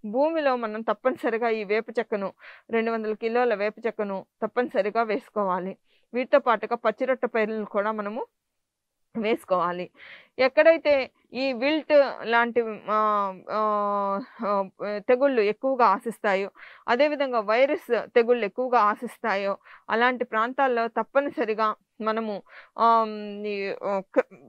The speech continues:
పంట మార్పిడి పద్ధతిని చేపట్టాలి.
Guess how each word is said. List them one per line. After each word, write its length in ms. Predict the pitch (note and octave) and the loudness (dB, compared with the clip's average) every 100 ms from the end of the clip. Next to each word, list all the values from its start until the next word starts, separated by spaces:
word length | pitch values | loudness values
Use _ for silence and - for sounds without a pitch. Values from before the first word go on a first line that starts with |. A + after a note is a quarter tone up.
| _ _ _ _ _ _ _ _ - | _ _ _ _ _ _ _ _ 0
పంట 220 | B3+ C#4 | 2 2
మార్పిడి 540 | D4 B3+ A#3 A#3 G3+ - - _ | 2 2 0 -2 -2 -6 -16 _
పద్ధతిని 460 | A3 G#3 G#3+ A3+ F#4+ - _ - | 0 0 -2 -4 -6 -12 _ -4
చేపట్టాలి. 580 | G#3 G3+ F#3 F3 F#3 E3+ | -2 -2 -2 -2 -2 -6